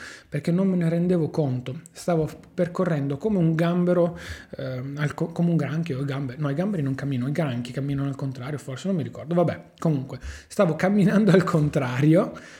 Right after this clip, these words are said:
e non me ne stavo rendendo conto, mm, perché, eh, perché era così, cioè, mm, ero, eh, diciamo così,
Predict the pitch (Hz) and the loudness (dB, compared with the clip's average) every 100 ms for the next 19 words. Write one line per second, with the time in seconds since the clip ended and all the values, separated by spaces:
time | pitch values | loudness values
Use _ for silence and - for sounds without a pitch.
0 | - - _ - 175 208 240 190 170 190 | -20 -20 _ 0 2 6 6 6 2 2
1 | 202 185 147 156 175 156 - 156 127 120 | 2 2 4 4 4 2 2 2 2 -2
2 | 147 151 254 160 156 165 165 - 202 196 | -2 -4 -4 -6 -2 -2 -2 0 0 0
3 | 170 160 156 156 151 143 151 - 175 180 | 0 0 0 -2 -6 -8 -12 -6 -6 -4
4 | 180 220 165 170 156 190 156 180 160 147 | -4 -2 0 0 2 2 2 2 2 0
5 | 147 - 165 170 185 196 185 180 165 165 | -4 -2 -2 -2 0 4 4 4 2 -4
6 | - 170 156 - _ _ _ 170 165 233 | -4 -2 -4 -8 _ _ _ -2 0 0
7 | 208 185 208 175 | 0 2 2 2